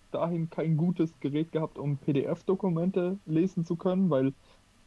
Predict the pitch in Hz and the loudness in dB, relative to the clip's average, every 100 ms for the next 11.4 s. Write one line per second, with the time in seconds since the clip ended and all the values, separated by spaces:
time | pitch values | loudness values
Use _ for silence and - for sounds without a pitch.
0 | _ - 143 147 165 127 143 - 147 139 | _ 0 2 0 -2 -2 -2 -2 -4 0
1 | 175 190 170 - 151 180 180 165 160 156 | 4 4 2 -2 -4 -4 -2 -2 -2 0
2 | 143 143 - - 160 156 147 151 139 143 | 0 -2 -2 0 2 0 -2 -4 -2 0
3 | 160 - - 143 147 160 151 147 - - | -2 -2 -2 0 0 0 0 0 -2 -2
4 | 185 185 175 170 165 160 165 175 180 - | -2 0 2 4 4 2 2 2 0 -6
5 | - - - - 143 135 131 156 143 151 | -20 -20 -20 -4 0 2 0 -2 0 0
6 | 175 - 175 180 - _ _ _ - 143 | -2 -2 -2 -2 -10 _ _ _ -6 -2
7 | 139 139 139 139 185 - - - - - | 0 0 0 -2 -4 -10 -20 -20 -6 0
8 | 151 143 156 147 156 147 143 170 - 175 | 2 2 2 0 2 2 4 0 0 -2
9 | 156 147 156 156 156 - 151 139 165 - | 0 2 2 2 0 0 0 2 0 -2
10 | - 160 151 151 160 165 151 151 139 147 | -2 2 2 2 0 -2 -2 -2 -4 -2
11 | 151 143 143 131 | 0 0 -2 -6